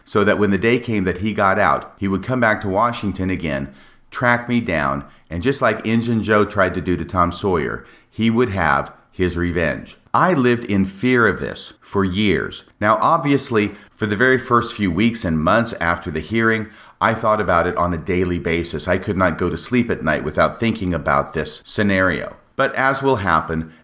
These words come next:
as time goes on, I thought about it less and less, and it didn't occur to me every night. It occurred to me maybe every other night, then every week, and then maybe every month, but I don't think it ever got less than every month, at least as long as I was a teenager.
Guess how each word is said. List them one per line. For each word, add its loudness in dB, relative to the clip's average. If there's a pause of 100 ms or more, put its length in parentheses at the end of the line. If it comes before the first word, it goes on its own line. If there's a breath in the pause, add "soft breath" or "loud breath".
as 0
time 2
goes 2
on, 0
I -2
thought 0
about 2
it -10
less 0
and -4
less, -2
and 0
it -2
didn't 0
occur 0
to -2
me 0
every 0
night. -2
It -6
occurred 0
to -6
me 0
maybe 0
every -2
other 0
night, 0
then -6
every -8
week, 0
and -2
then 0
maybe 0
every -2
month, 0 (260 loud breath)
but 0
I 4
don't 0
think -2
it 0
ever 0
got 2
less 0 (180 soft breath)
than -2
every 0
month, 0
at -6
least -2
as -4
long -2
as -6
I 2
was -2
a -8
teenager. -4